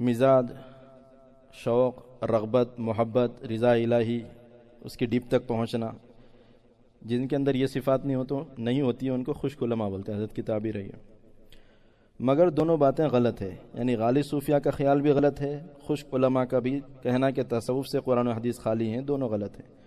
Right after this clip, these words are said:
خشک علماء تو یہ کہتے ہیں کہ تصوف کوئی چیز نہیں، یہ سب واہیات ہے، بس نماز، روزہ قرآن و حدیث سے ثابت ہے، اسی کو کرنا چاہیے جو چیز۔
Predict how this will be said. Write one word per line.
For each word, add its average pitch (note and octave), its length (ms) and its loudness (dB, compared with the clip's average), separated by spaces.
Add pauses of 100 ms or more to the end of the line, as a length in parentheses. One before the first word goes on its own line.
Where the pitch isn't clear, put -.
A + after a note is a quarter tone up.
(540)
خشک F#3 260 -2
علماء D#3+ 300 4
تو D#3 140 0
یہ D3+ 140 4
کہتے C#3+ 380 0
ہیں C#3+ 140 0
کہ D3+ 180 0
تصوف D3 400 0
کوئی C3+ 220 2
چیز C3 320 -2
نہیں، B2 480 -2
یہ B2+ 120 0
سب C#3+ 200 -2
واہیات A#2 540 2
ہے، A2+ 140 -2 (1500)
بس C#3 220 6
نماز، C3 460 4
روزہ B2 400 4
قرآن A#2+ 200 2
و A#2+ 40 2
حدیث A2+ 320 -2
سے A#2+ 140 -2
ثابت A#2+ 420 -2
ہے، D#3+ 40 -2
اسی C#3+ 280 -4
کو C3 120 -2
کرنا A2+ 280 -2
چاہیے A2 400 -2 (240)
جو A2 140 -4
چیز۔ G#2 300 -8